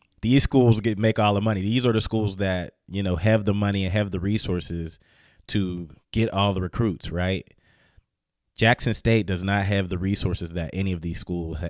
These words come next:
schools have, not even near the resources that they have.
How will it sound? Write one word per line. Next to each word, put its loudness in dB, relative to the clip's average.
schools -4
have, -4
not -2
even -4
near -4
the -10
resources -8
that -10
they -10
have. -10